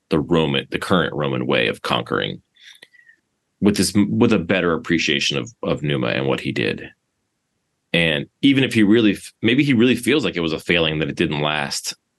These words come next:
because he really wanted it. He would rather there have been a long lasting peace, right? Or he'd rather see another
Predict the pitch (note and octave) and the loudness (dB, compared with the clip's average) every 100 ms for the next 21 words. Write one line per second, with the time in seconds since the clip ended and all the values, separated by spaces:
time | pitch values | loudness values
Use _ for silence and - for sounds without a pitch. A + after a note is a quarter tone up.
0 | - E2 F#2+ G2 F2 F#2+ E2 F2+ C3+ D#2 | -4 0 2 2 2 2 2 0 0 -2
1 | - _ - F#2 D2+ D#2+ A#2+ E2+ D2+ D2 | -4 _ -4 0 2 2 2 0 -2 -2
2 | D2 D2 D2+ C#2+ C#2+ C2+ C2+ C#2 C2 B1 | -2 -2 0 0 -2 -2 -4 -6 -10 -6
3 | D2 C2 - C2 B1+ B1+ - - _ D#2+ | -4 -2 -2 0 0 -2 -8 -20 _ 0
4 | E2+ F2 F2 - F2+ D#2+ D#2+ F2 E2 C#2+ | 2 2 2 0 0 0 0 0 0 -2